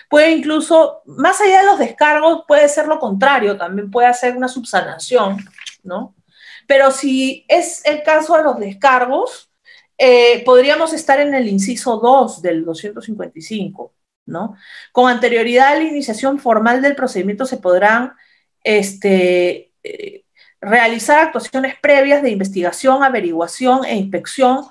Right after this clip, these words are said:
con el objeto de determinar con carácter preliminar si concurren circunstancias que justifiquen su iniciación. A ver, razonemos, si esas de-, esos descargos a los que haces tú referencia, María Eva, son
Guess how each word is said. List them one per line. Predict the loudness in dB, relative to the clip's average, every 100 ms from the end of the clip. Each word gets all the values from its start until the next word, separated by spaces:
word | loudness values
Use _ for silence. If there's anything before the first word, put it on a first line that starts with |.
| _ -20 _
con | 2 4
el | 4 2
objeto | 0 0 2
de | 2
determinar | 2 -2 -2 -4 -4
con | 0
carácter | 0 0 -4 -2
preliminar | -2 -2 -4 -4 -2 -2
si | -4 -14
concurren | -16 -10 -8 -6
circunstancias | -6 -8 -10 -20 -6 -4 -2 -6 -8
que | -12
justifiquen | -6 2 4 4 -2 -4 -4 0 0 2 -2 -2
su | -8
iniciación. | -10 -10 -16 -18 -14 -14 -14 _ _ -20 -20 -20 -20 -6
A | 0 4
ver, | 4 2 -4
razonemos, | -2 0 0 0 2 2 2 -6
si | -10 -2 0
esas | 2 2 2 0
de-, | 0 -2
esos | -2 0
descargos | 0 -2 0 2 2 -2 -2
a |
los | -4 -2
que | -4
haces | -2 -8 -10
tú | -8 -2
referencia, | -2 0 -2 -2 -2 -2
María | -2 -2 -2 0
Eva, | 2 2 0 -2 -14 _ _ _ _
son | -2 0